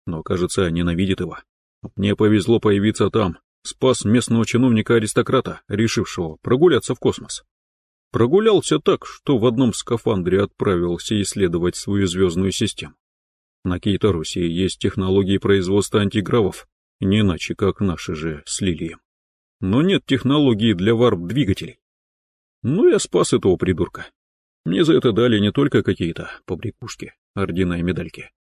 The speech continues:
но и свободное посещение в любое время. Правда, о папане там ходят страшные слухи. Прихлопнул астероидом какой-то город едва ли не за оскорбление моей мамы.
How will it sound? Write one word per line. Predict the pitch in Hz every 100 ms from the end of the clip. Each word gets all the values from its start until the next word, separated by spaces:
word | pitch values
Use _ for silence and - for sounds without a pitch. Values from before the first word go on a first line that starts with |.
| _
но | 95 117
и | 117
свободное | 113 110 113 101 107
посещение | 110 117 101 110 107
в | 101
любое | 104 98 107
время. | 98 85 82 - _ _ _ _
Правда, | - 123 107
о | 107
папане | 117 131 104 98
там | 107 92
ходят | 110 98 -
страшные | - 120 - 98
слухи. | 85 92 - 80 _ _ _ _ _
Прихлопнул | - 156 - 165 - 101 98 -
астероидом | 107 - 127 120 95 90 95 92
какой-то | 98 101 104 92
город | 98 98 90
едва | - 90 98 85 87
ли | 78 120
не | 85 90
за | 87 104
оскорбление | - 123 98 85 80 82
моей | 90 95
мамы. | 85 -